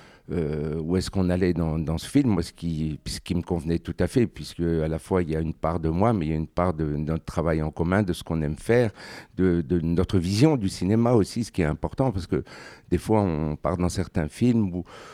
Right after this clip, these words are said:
on se rend compte à mi-parcours qu'on n'est peut-être pas tout à fait en phase avec ce qu'on aime. Ça, c'est, c'est un peu le, les aléas du, du cinéma.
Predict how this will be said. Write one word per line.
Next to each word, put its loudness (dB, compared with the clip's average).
on -2
se -8
rend -2
compte -2
à 2
mi-parcours 0
qu'on -2
n'est 2
peut-être -4
pas 0
tout -4
à -4
fait -6
en -2
phase -2
avec -4
ce -10
qu'on 0
aime. 2
Ça, -10
c'est, -8
c'est -12
un -8
peu -6
le, -2
les -2
aléas 0
du, -4
du -6
cinéma. -2